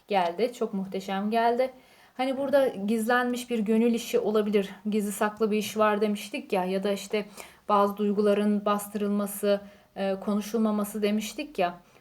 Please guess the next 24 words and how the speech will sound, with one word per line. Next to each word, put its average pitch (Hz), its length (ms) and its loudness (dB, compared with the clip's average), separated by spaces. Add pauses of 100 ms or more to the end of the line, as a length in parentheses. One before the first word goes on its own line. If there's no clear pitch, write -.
(140)
Bu 240 200 -8
kişi 240 280 -6
size, 226 520 0 (340)
e, 196 80 -6 (480)
dö-, 214 380 2
dönecek 233 580 2 (300)
çünkü 214 240 -4
haberler 214 520 4
var, 294 280 0 (480)
e, 208 80 -2 (500)
ve 330 220 2 (460)
gönülden 262 560 2
konuşacak, 202 560 -2 (180)
hissettiklerini 226 720 -4
artık 269 580 -2 (100)
açığa 220 360 2
çıkaracak 214 500 -2
olabilir. 190 420 -2 (320)
Yani 330 180 -2
bir 339 100 0
ilişkin 330 480 -4
devam 302 360 2
ediyor 247 320 2
ama 254 300 -2